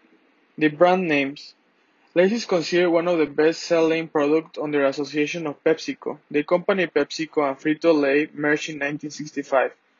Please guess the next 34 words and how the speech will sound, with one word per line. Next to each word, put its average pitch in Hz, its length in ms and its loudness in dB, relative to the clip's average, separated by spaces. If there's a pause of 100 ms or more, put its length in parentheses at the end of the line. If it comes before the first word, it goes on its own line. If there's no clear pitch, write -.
(260)
Lay's 185 240 4
was 170 280 2
named 147 260 -2
after 135 380 -4
the 135 100 -2
original 151 420 -2
creator, 147 600 2
Herman 139 420 -2
Lay. 147 280 0 (500)
The 147 120 -2
main 165 260 2
company, 175 540 0
Lay's, 143 500 2 (100)
however, 143 320 2
is 151 300 -2 (140)
marketed 151 460 -4
into 143 220 -6
different 139 380 -4
brand 139 220 2
names 139 240 -6
across 139 260 -6
the 135 80 -4
globe, 131 300 -2 (480)
which 147 240 0
influenced 170 580 0
by 143 140 2
the 139 240 2
different 147 420 0
languages 160 680 -2
and 151 240 -12
cu-, - 100 -6
uh, - 200 -4
cultural 151 460 0
backgrounds. - 600 -4